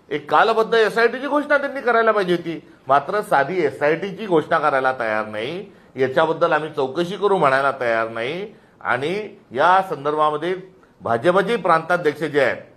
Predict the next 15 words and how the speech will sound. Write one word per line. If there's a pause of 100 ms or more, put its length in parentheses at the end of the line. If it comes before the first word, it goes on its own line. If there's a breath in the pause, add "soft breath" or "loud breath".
(440 soft breath)
जे
स्वतःच्याच
मतदारसंघात, (280)
बावनकुळे
साहेब, (420 soft breath)
हे
स्वतःच्याच
मतदारसंघात
या
सगळ्या
घोळातून
ते
निवडून
आलेले
आहेत